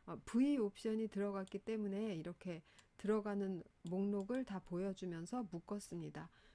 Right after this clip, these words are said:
그래서 테스트 점 타르 보면, 어, 생성이 되었죠. 그러면 여기서 제가 기존의 파일들 지우고 티원 점 티엑스티, 테스트 점 에스에이치 지웠습니다.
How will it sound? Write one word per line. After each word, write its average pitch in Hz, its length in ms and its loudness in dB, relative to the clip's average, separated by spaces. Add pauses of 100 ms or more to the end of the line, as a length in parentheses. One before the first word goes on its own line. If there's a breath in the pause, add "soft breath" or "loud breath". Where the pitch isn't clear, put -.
(100)
그래서 240 520 -2 (720)
테스트 294 540 -4
점 277 300 -4
타르 254 560 -2 (220)
보면, 226 460 0 (240)
어, 160 140 -6
생성이 294 500 -2
되었죠. 175 680 -4 (140)
그러면 202 460 0 (360 loud breath)
여기서 202 500 0 (140)
제가 196 560 -2
기존의 233 600 2
파일들 254 640 0
지우고 214 800 0 (400 loud breath)
티원 247 500 0
점 240 260 -2
티엑스티, 254 960 -4
테스트 - 420 -8 (120)
점 254 260 -4
에스에이치 196 840 -2 (540 loud breath)
지웠습니다. 202 1080 0